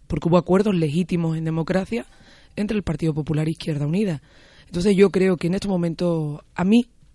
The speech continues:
lo que me pide la gente por la calle es un gobierno fuerte, un gobierno con estabilidad. Y yo voy a intentar tener esa mayoría, estoy convencida que la puedo tener, para que Andalucía viva en los próximos años con la estabilidad que en otros lugares no se ve tan clara como se puede ver en estos momentos en, en nuestra tierra.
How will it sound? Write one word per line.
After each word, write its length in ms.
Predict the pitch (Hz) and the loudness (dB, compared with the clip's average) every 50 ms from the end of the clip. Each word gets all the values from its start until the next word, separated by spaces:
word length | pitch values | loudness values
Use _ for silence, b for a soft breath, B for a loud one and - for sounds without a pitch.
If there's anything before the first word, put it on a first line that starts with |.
| _ - - | _ -18 -12
lo 380 | - 151 151 151 151 156 151 139 | -10 -8 -6 -4 -4 -4 -6 -6
que 220 | - - 156 151 | -4 -4 -4 -2
me 120 | 156 165 | -2 0
pide 200 | 165 202 196 196 | 2 2 4 4
la 80 | 190 185 | 4 2
gente 240 | 175 185 185 175 165 | 0 -2 -2 -2 -2
por 120 | - 160 | -2 -4
la 100 | 151 151 | -4 -4
calle 200 | - 185 190 190 | -4 -4 -2 -2
es 60 | 202 | -2
un 80 | 175 165 | -2 -2
gobierno 320 | 151 151 156 165 170 165 | -2 -4 -2 -4 -4 -6
fuerte, 360 | - - 156 151 151 - - 143 | -6 -4 -4 -4 -4 -4 -6 -8
un 60 | 147 | -6
gobierno 280 | 160 165 180 185 190 | -6 -6 -4 -4 -4
con 120 | - 185 170 | -4 -2 -4
estabilidad. 560 | 160 - - 160 151 165 156 156 156 151 - B B B B B B B B | -4 -4 -4 -6 -4 -2 -2 -2 -2 -2 -4 B B B B B B B B
Y 140 | B 214 214 | B 4 6
yo 80 | 220 | 8
voy 80 | 202 185 | 8 8
a 20 | |
intentar 320 | 170 147 147 147 143 160 156 | 6 2 -2 -4 -4 -6 -4
tener 240 | - 165 160 160 160 | -2 -2 -2 -2 -2
esa 160 | 156 - 156 | -4 -4 -4
mayoría, 460 | 151 151 147 143 151 143 165 175 185 | -4 -4 -4 -4 -4 -2 -2 -2 -4
estoy 180 | 180 - - 170 | -4 -8 -4 -2
convencida 480 | - 175 175 170 160 151 180 175 165 | 0 2 2 2 2 2 0 0 0
que 80 | 151 156 | -2 -4
la 80 | 160 | -6
puedo 180 | 160 - 170 165 | -4 -2 -2 0
tener, 300 | 160 165 175 190 233 b b b b b b b b b b b - | 0 0 0 0 -2 b b b b b b b b b b b -6
para 200 | - 180 160 160 | -4 -2 -2 -2
que 80 | 139 165 | -2 -2
Andalucía 800 | 156 156 151 147 143 - - 170 151 151 160 160 160 156 147 143 139 | -4 -4 -4 -4 -6 -6 -4 -4 -2 -2 -2 -2 -4 -4 -6 -4 -2
viva 260 | 165 170 170 170 160 | -2 -2 0 0 0
en 80 | 160 | 0
los 100 | 156 156 - | -2 -4 -4
próximos 520 | - - 175 175 - - 170 160 156 156 | -4 -2 -2 -2 -2 -2 -4 -4 -4 -2
años 240 | 170 180 190 214 208 B B B B B B B - | -2 -2 -2 -2 -4 B B B B B B B -2
con 140 | - 185 | 0 2
la 40 | 180 | 2
estabilidad 440 | 180 165 - 180 170 165 170 185 202 | 2 2 2 2 2 4 4 4 4
que 40 | 220 | 4
en 80 | 208 | 2
otros 180 | 196 - 190 196 | 2 2 0 2
lugares 320 | 185 190 180 196 208 220 | 2 2 2 2 2 0
no 140 | 202 190 190 | 0 0 -2
se 160 | 175 - - | -2 -4 -4
ve 220 | 160 156 165 160 - _ | -4 -4 -4 -4 -6 _
tan 220 | - 180 170 180 165 | -2 -2 0 0 0
clara 280 | - 190 185 185 202 | 0 2 2 2 2
como 160 | 208 196 180 175 | 0 -2 -2 -4
se 100 | 160 156 | -4 -4
puede 200 | - 165 156 160 | -4 -4 -2 0
ver 180 | 165 165 170 | 0 -2 -2
en 80 | 175 165 | -2 -6
estos 160 | 151 - 165 | -8 -6 -6
momentos 320 | 160 156 156 151 151 151 | -4 -4 -4 -4 -4 -4
en, 160 | 151 147 143 - | -4 -6 -6 -6
en 100 | - 170 | -4 -4
nuestra 200 | 165 165 - 156 | -2 -2 -2 -4
tierra. 300 | - 143 143 131 135 - | -6 -6 -8 -10 -12 -18